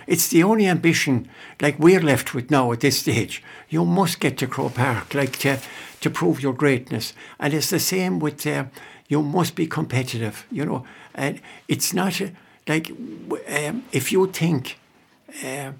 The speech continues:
you might have, you, you must have ambition, you know. And ambition drives players on. And, um,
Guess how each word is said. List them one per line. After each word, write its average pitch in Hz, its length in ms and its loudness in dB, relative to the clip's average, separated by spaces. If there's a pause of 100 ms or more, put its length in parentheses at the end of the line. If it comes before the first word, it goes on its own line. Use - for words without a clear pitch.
(440)
you 220 280 0
might 165 280 2
have, 131 340 -4 (340)
you, - 260 -10
you 147 260 -4
must 170 340 0
have 175 160 -2
ambition, 139 680 0 (540)
you 147 120 -2
know. 120 180 -2 (260)
And 147 140 2
ambition 165 480 2
drives 160 340 2
players 143 380 -2
on. 135 320 0 (380)
And, 135 280 -2
um, 147 300 -2